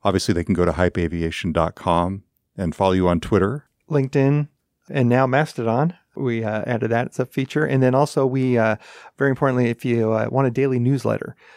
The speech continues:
Speaker 2: Robin set it up so for three, three time zones. So basically, if you're in Europe, Asia, uh, or the North Americas, uh, you can get a,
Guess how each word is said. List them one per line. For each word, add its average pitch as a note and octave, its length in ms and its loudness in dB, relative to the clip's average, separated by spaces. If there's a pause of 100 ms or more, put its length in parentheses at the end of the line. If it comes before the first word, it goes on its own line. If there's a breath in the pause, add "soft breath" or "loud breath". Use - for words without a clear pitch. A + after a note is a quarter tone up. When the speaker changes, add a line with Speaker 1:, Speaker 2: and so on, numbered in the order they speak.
(180 loud breath)
Speaker 2:
Robin C3 240 2
set B2 160 2
it A#2+ 60 -2
up C3 140 2
so A2 380 -2
for C3 100 2
three, E3 200 0
three F3+ 180 0
time E3+ 240 2
zones. G#2+ 300 -2
So G#2 80 -2
basically, C3 380 2
if A#2 120 -2
you're B2 140 2
in A2+ 80 -2
Europe, F3 360 0
Asia, D#3 440 0 (120)
uh, A#2 360 0
or A#2 200 2
the B2 120 -4
North B2+ 280 0
Americas, B2+ 680 0
uh, A2 300 0
you B2+ 100 -4
can A#2+ 160 0
get A#2+ 140 2
a, A2+ 160 2